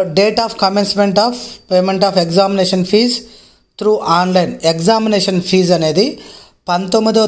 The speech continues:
తారీఖు నుంచి, ఈ నవంబర్ పంతొమ్మిది నుంచి ఎగ్జామ్ ఫీజు మీరు పే చేసుకోవచ్చు. లాస్ట్ డేట్ వచ్చేసి ఇరవై ఐదు నవంబర్. And with ఫైన్ అయితే ఇరవై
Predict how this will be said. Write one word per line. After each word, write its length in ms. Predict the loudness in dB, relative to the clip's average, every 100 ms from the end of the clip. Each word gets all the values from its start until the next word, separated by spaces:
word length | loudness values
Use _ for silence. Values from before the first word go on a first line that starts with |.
| 2
తారీఖు 320 | 2 2 0 -2
నుంచి, 240 | -2 -2 -4 0
ఈ 80 | 0 2
నవంబర్ 320 | 2 2 0 0
పంతొమ్మిది 420 | -2 2 2 2 0
నుంచి 240 | -2 -2 -2 -4 -10 -20 -20 _ -6
ఎగ్జామ్ 320 | 0 0 0 0
ఫీజు 240 | 0 2 0
మీరు 140 | 0 0 0
పే 60 | 2 2
చేసుకోవచ్చు. 540 | 0 0 0 0 -2 -2 -6 -20 _ -2
లాస్ట్ 280 | 0 0 0
డేట్ 180 | 0 2 0
వచ్చేసి 360 | 0 0 -2 -4 -6 0
ఇరవై 240 | 2 2 2 2
ఐదు 140 | 0 0
నవంబర్. 380 | 0 0 0 -2 -8 _ _ _ _ _ _ _ _ _ _ _ -6
And 120 | -2 2 2 2 0
with 240 | 0 2 2 2 0 -10 -4
ఫైన్ 240 | -2 0 0
అయితే 160 | 0 0 2
ఇరవై 200 | 2